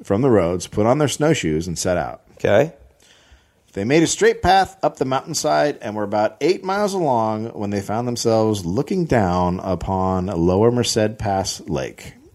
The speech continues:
Speaker 1: It was a six-acre lake up in the mountain. Ron saw something that didn't look right.
Speaker 2: Okay.
Speaker 1: It looked like a bridge between two trees.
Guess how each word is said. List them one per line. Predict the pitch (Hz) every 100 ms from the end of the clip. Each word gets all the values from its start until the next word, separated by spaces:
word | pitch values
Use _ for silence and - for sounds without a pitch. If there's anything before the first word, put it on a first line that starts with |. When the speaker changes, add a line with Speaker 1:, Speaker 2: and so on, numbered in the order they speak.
| -
Speaker 1:
It | 82
was | 82
a | 80
six-acre | 101 - 131 - - - - 80 - 78 76
lake | 67 67 60 - - - - -
up | -
in | -
the | 131
mountain. | 127 - - - _ _ _ - - _ _ _ _ _ _ _ _ _
Ron | 92 127 233
saw | 277 302
something | - 139 117 120
that | 127 101 90
didn't | 110 123 117
look | 87 95 -
right. | 135 156 - - - - _ _ _ - _ -
Speaker 2:
Okay. | - 107 123 135 -
Speaker 1:
It | 110 113
looked | 160 233 233
like | - -
a |
bridge | 143 113 127 190 143 120 -
between | 113 - 127 127
two | 120 151 139
trees. | - - 254 247 73 55 - - -